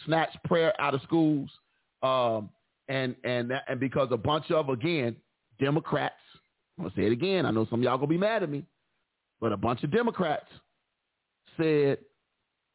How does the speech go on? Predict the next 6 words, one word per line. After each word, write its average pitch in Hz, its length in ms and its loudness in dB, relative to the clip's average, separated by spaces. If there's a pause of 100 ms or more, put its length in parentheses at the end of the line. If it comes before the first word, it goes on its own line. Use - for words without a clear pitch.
(220)
"We 139 120 2
don't 156 200 2
want 156 140 2
our 143 200 0
kids 151 480 2
indoctrinated 123 920 -2